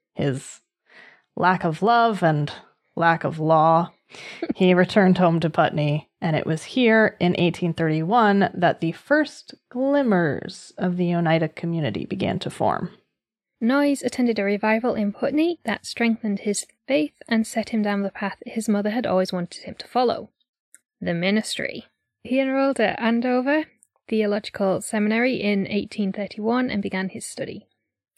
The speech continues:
Speaker 2: But he didn't really like Andover. I'm shocked.
Speaker 1: Yeah.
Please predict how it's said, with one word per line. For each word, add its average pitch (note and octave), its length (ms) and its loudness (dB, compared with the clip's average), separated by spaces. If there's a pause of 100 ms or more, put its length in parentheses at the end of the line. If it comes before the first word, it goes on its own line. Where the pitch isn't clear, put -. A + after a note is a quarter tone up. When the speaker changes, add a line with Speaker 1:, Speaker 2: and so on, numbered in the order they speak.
(540)
Speaker 2:
But D#4+ 300 0
he D4+ 120 0
didn't A3+ 220 0
really G3 400 2
like D#3+ 360 -2
Andover. - 680 -8 (1040)
I'm G3 220 4
shocked. - 580 -10 (160)
Speaker 1:
Yeah. - 160 -12